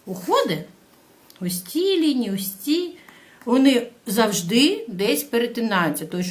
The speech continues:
у точці всходу, е, сходження вони, е, з'єднуються. <clears throat> Ось така вправа у нас вийшла. Давайте, що ми зробимо?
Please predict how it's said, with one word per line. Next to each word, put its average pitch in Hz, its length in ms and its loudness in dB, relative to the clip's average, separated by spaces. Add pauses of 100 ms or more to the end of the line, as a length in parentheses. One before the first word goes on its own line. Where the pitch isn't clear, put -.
у 208 80 -10
точці 202 380 -4
всходу, 381 520 -4 (360)
е, 190 260 2
сходження 294 760 4
вони, 240 440 0 (420)
е, 185 280 -2 (220)
з'єднуються. 185 680 -2 (500)
<clears throat> - 640 4 (2750)
Ось 311 120 4
така 254 340 0
вправа 240 480 0
у 302 40 6
нас 339 260 0
вийшла. 349 500 -2 (640)
Давайте, 202 680 0 (1200)
що 220 240 2
ми 196 80 0
зробимо? 180 640 -2